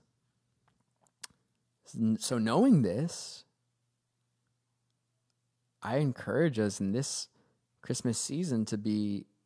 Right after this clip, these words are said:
joyful, but to be ready as a soldier in battle. To know that we are seeing a work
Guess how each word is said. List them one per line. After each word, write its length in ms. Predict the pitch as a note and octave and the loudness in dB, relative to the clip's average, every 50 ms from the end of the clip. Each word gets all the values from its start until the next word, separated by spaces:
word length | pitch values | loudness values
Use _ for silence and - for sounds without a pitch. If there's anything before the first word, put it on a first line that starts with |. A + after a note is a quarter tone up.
| _ _ _ _ _ _ B2+ A#2+ A2 | _ _ _ _ _ _ -12 -10 -10
joyful, 840 | G#2+ - A2+ G#2 A2+ A2+ B2+ C3 - - G#3 G#3 G#3 G#3 A3 B3+ - _ | -6 -2 0 2 2 2 0 -4 -6 -8 -6 -6 -6 -6 -8 -10 -10 _
but 140 | - A2+ - | -6 -6 -4
to 120 | - A#2+ | -6 -6
be 420 | A2+ A#2 A#2+ B2 B2 A#2 A2 - - _ _ _ _ _ _ _ _ _ _ - | -2 0 2 2 2 0 -2 -4 -8 _ _ _ _ _ _ _ _ _ _ -12
ready 460 | G2 G2 G#2+ B2 D3 D3+ B2+ G#2+ G2+ - - | -8 -2 0 0 0 2 0 -2 -2 -4 -8
as 160 | G2+ G2 G2+ | -8 -8 -10
a 80 | G2 | -10
soldier 680 | - - - G2+ G2 A2+ C#3 C#3 A2+ - - - B2+ C#3 F3+ | -10 -8 -8 -6 -6 -6 -6 -6 -8 -12 -14 -14 -16 -14 -12
in 140 | - G#2 G2+ | -10 -8 -8
battle. 500 | G2+ F#2 G#2 B2 - - - A2 B2 - _ _ _ _ _ _ _ _ _ _ _ _ _ _ _ _ _ _ _ _ _ _ _ _ _ _ _ _ _ _ _ _ _ _ _ | -8 -6 -4 -4 -4 -6 -8 -12 -16 -18 _ _ _ _ _ _ _ _ _ _ _ _ _ _ _ _ _ _ _ _ _ _ _ _ _ _ _ _ _ _ _ _ _ _ _
To 120 | - B2+ A#2+ | 0 2 4
know 240 | A#2+ C#3+ E3+ F#3 | 6 8 8 8
that 240 | E3 C3+ A#2 A2+ A2 | 8 6 4 4 2
we 160 | A#2+ A#2+ A#2 | 0 0 2
are 200 | A2 G#2+ B2+ D3+ | 4 4 4 2
seeing 280 | D#3+ - - E3+ D#3 C#3 | 2 0 0 2 2 4
a 40 | A#2+ | 4
work 400 | A2+ A2+ G#2+ G2+ - - - | 4 4 2 2 -2 -12 -20